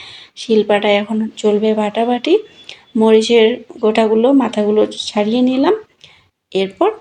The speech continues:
বাটাবাটি শুরু করে দিলাম। আমার কাছে বাটাবাটি করতে একটু কষ্ট লাগে, তারপরও মনে হয় যে যখন ভর্তাটা খাই, তখন তৃপ্তি সহকারে খাই,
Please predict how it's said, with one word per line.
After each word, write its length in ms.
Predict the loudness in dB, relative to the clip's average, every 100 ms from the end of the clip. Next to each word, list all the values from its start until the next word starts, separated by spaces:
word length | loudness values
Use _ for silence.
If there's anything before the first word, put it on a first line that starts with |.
| _ -4
বাটাবাটি 540 | -2 -2 -4 -4 -4
শুরু 280 | -4 -2 -2
করে 240 | 0 0 -2
দিলাম। 280 | -2 -6 -8 -12 -20 -20 -20 -20 -20 _ -20 -20 -20 -20 -16 -4
আমার 220 | -2 0
কাছে 200 | 0 0
বাটাবাটি 500 | 0 0 0 -2 -2 -2
করতে 260 | -2 -2 -6
একটু 200 | -4 -2
কষ্ট 280 | -2 -2 -4
লাগে, 280 | -4 -2 0
তারপরও 540 | 0 0 -2 -2 0 0 -4 -18 -20 -6
মনে 240 | -2 0
হয় 240 | 0 0 0
যে 180 | 2 0
যখন 360 | 2 -2 -2 -4 -4
ভর্তাটা 500 | -4 -6 -4 -2 -4 -6
খাই, 320 | -8 -2 0 0 -2 -20 -20 -4
তখন 340 | -4 -2 0 0 -2 -2
তৃপ্তি 320 | 0 2 0
সহকারে 560 | 0 0 0 2 2 2
খাই, 200 | 0